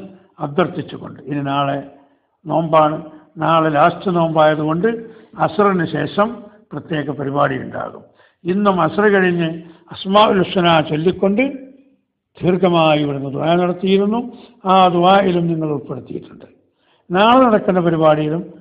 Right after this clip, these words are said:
മറ്റു പരിപാടികളിലുമൊക്കെ നമ്മൾ ഉൾപ്പെടുത്തും. നിങ്ങളും ദുആ ചെയ്യണമെന്ന് അഭ്യർത്ഥിച്ചുകൊണ്ട് അല്ലാഹു സുബ്ഹാനഹു വ തആല ഈദുൽ ഫിത്ർ അതിൻ്റേതായ രൂപത്തിലും ഭാവത്തിലും ആഘോഷിക്കുവാൻ, എന്നിട്ട് പുണ്യം നേടുവാൻ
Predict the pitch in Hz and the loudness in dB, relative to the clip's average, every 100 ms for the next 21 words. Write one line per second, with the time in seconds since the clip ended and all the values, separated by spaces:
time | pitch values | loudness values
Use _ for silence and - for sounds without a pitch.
0 | - 180 170 185 156 151 165 170 151 143 | -12 -6 -4 0 0 2 4 4 2 -2
1 | 139 127 - 214 - - - 151 139 131 | -4 -6 -2 -2 -4 -18 -16 -10 -6 -6
2 | 123 175 170 175 233 - 156 147 135 139 | -6 -2 -2 -2 -6 -4 -4 -4 -6 -6
3 | 147 151 151 151 156 170 208 208 - - | -4 -6 -6 -6 -4 -2 -2 -4 -8 -20
4 | _ _ - 123 139 139 139 - 131 147 | _ _ -14 -6 -4 -4 -8 -10 -6 -4
5 | 160 - - _ - 160 160 147 139 143 | -6 -10 -20 _ -12 -2 2 2 0 -4
6 | 151 151 165 170 160 165 180 196 226 226 | -2 2 2 2 0 0 2 2 2 -4
7 | - - _ _ _ - 151 196 175 151 | -10 -20 _ _ _ -6 -2 -2 -2 -6
8 | 165 127 - - - _ _ _ - 160 | -8 -10 -10 -12 -16 _ _ _ -10 -4
9 | 208 208 196 170 151 143 135 165 170 175 | 0 2 4 6 4 4 -2 -4 -6 -6
10 | 151 131 151 160 170 175 151 127 - - | -8 -8 -6 -6 -6 -8 -10 -10 -14 -20
11 | _ _ 160 170 185 175 165 170 - - | _ _ -2 2 2 2 -2 -4 -14 -12
12 | 120 113 - _ _ _ - 196 202 185 | -12 -12 -18 _ _ _ -6 0 0 -2
13 | - 170 196 226 214 202 196 170 147 | -4 -2 0 2 4 4 4 4 0